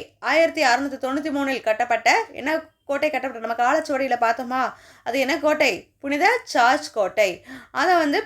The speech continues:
பார்க்கறான். அதை பார்த்து அங்க இருக்கக்கூடிய தகவல்களை தெரிஞ்சுக்கிறான். சரிங்களா? இதை பத்தின கேள்விதான் கீழே கொடுத்துருக்காங்க பாருங்க. விழுப்புரம் மாவட்டத்தில் ஆயுத எழுத்து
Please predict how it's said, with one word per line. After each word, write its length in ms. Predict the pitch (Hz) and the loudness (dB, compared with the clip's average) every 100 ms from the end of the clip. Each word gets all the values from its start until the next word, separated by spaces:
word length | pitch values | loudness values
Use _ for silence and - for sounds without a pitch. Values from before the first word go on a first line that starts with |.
| 277 | 2
பார்க்கறான். 360 | 226 214 196 - 233 | 2 0 -6 -4 -4
அதை 120 | 285 294 | -2 0
பார்த்து 240 | 254 339 359 | 0 0 0
அங்க 140 | 277 302 | 2 0
இருக்கக்கூடிய 360 | 302 285 269 226 220 | 0 0 0 0 0
தகவல்களை 380 | 233 220 214 415 269 | -2 0 0 0 0
தெரிஞ்சுக்கிறான். 480 | 196 185 180 185 190 | -4 -4 -2 -2 -2
சரிங்களா? 260 | 214 208 190 - - - 269 | -4 -4 -6 -8 -18 -6 0
இதை 120 | 339 | 2
பத்தின 260 | 330 320 311 247 | 2 0 -2 -2
கேள்விதான் 380 | 262 247 262 302 | -2 0 -2 -2
கீழே 160 | 262 254 | -4 -4
கொடுத்துருக்காங்க 420 | 214 220 214 208 196 | -6 -2 -4 -2 -4
பாருங்க. 200 | 202 277 403 _ - - 277 | 0 -2 -2 _ -20 -6 0
விழுப்புரம் 400 | 427 440 427 349 | 2 2 0 2
மாவட்டத்தில் 500 | 285 247 220 277 359 214 262 | 0 0 -2 -2 -2 2 4
ஆயுத 200 | 359 370 294 | 4 2 2
எழுத்து 240 | 285 311 | 2 0